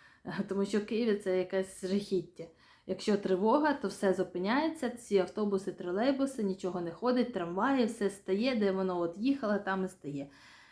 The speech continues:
І ходять тільки маршрутки, і на маршрутках люди якось ще можуть добратися додому під час тривоги і добратися куди-небудь у Києві. Ну, звичайно, ще є таксі,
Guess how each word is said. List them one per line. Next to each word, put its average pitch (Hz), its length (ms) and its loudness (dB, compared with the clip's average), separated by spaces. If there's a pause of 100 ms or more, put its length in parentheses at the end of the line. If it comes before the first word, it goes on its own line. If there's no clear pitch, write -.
І 202 220 4
ходять 247 360 4
тільки 214 320 0
маршрутки, 214 880 0 (280)
і 202 440 2 (260)
на 202 120 0
маршрутках 202 580 -2
люди 202 200 4
якось 190 360 2
ще - 120 -10
можуть 180 320 -6
добратися 180 540 -4
додому 170 500 -6 (340)
під - 140 -18
час 175 180 -6
тривоги 170 480 -2
і 165 220 0
добратися 202 580 0
куди-небудь 185 1080 0
у 170 80 -8
Києві. 143 580 -6
Ну, 262 300 2
звичайно, 170 420 -4
ще - 180 -10
є 165 260 -2
таксі, 180 500 -8